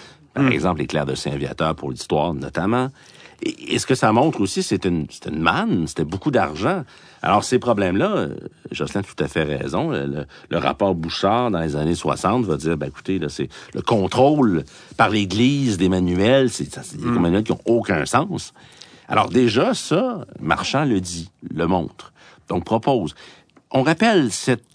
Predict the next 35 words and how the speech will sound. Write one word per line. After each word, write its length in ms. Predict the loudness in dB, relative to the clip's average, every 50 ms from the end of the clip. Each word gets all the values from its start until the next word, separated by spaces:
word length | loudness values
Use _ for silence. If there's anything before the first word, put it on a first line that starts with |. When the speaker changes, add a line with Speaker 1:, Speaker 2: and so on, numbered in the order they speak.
| _ _ -8
Speaker 1:
cette 200 | -2 -2 -2 0
première 380 | 2 2 2 4 4 4 4
réforme, 720 | 4 4 2 2 2 0 2 2 2 2 0 0 0 0 -2 -4 _ _ -12 -10 -8 -6 -6 -6 -2 0
elle 120 | 2 2
est 60 | 2
faite 180 | 2 2 0 2
en 100 | 2 2
douceur. 520 | 0 -2 0 2 4 4 6 6 4 4
Il 120 | 2 0 -2
dit 140 | -4 -8
pas, 140 | -6 -4 -2
on 80 | -2 0 -2
va 60 | -4 -4
tout 180 | -6 -12 -12 -10 -4
casser, 720 | -2 0 2 2 2 0 -2 -2 -2 0 0 2 0 0 -2
puis 200 | -2 -2 -4 -4 -6 -12 -20 -20 -20 -20 -18 -8
il 140 | -4 -2 2
veut 160 | 4 4 4 6
laisser 280 | 6 4 4 4 2
une 100 | 2 2
place 240 | 2 2 0 0 0
très 200 | -2 -2 0 0
importante 420 | 0 0 0 -2 -2 -2 -2 -2 0
à 20 |
l'Église 320 | 0 0 0 0 -2 -2
catholique. 460 | -2 -4 -2 -2 -2 -2 -2 -2 -2 -2
Il 60 | -2
sait 160 | 0 0 2
bien, 160 | 2 2 0
de 40 | 0
toute 100 | -4 -6
façon, 300 | -8 -6 -4 -4 -4 -4
qu'il 120 | -6 -8
pourra 220 | -10 -6 -4 -4 -2
pas 200 | 0 0 0